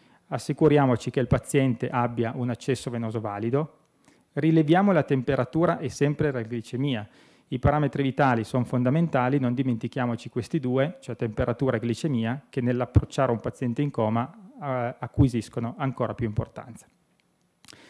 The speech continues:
Se il paziente ha conati di vomito o ha vomitato, pensiamo a posizionargli rapidamente un sondino nasogastrico, perché in compromissione stato di coscienza potrebbe esserci un'alterazione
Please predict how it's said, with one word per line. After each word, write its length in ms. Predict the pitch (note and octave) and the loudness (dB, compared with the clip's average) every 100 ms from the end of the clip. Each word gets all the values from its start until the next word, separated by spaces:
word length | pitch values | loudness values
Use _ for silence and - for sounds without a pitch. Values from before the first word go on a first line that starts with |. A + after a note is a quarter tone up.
| - _ - | -20 _ 0
Se 80 | |
il 60 | A#3 | 2
paziente 400 | D#3+ - E3 D3+ | 2 4 2 2
ha 20 | |
conati 320 | C3+ C3+ C#3 | 4 2 2
di 100 | C3 | 4
vomito 440 | B2+ C#3+ B2 A2+ A2+ | 6 8 6 2 0
o 180 | C#3 A#2+ | 2 0
ha 20 | |
vomitato, 680 | B2 A#2+ - C3+ A#2 A#2 | 2 0 2 0 -2 -6
pensiamo 480 | G#2+ B2+ A2 C#3 B2 | -10 -10 -8 -6 -6
a 20 | |
posizionargli 560 | A2 A#2+ A#2 B2+ A#2 A2+ | -6 -8 -8 -6 -4 -4
rapidamente 560 | B2 C3+ A#2+ B2 A#2+ A#2+ | -4 -2 0 0 0 -4
un 80 | |
sondino 340 | - A#2 A#2 A#2 | -6 -6 -4 -2
nasogastrico, 800 | A2+ A2+ A#2+ D#3 G#2+ - - A2+ | -4 -2 0 0 -2 -10 -12 -10
perché 260 | A#2 - | -8 -6
in 80 | A#2 | -6
compromissione 600 | B2 A#2 A#2+ A#2 - B2 | -2 -2 -2 -2 -4 -6
stato 240 | - A#2+ A#2+ | -4 -6 -6
di 100 | A2+ | -8
coscienza 540 | A#2+ - B2+ G#2+ A2+ | -6 -4 -4 -4 -8
potrebbe 420 | - - A#2 B2 | -10 -8 -8 -6
esserci 380 | A#2+ - A2+ - | -8 -8 -10 -8
un'alterazione 680 | A2+ A2 B2 A2 - B2 | -10 -6 -6 -6 -4 -4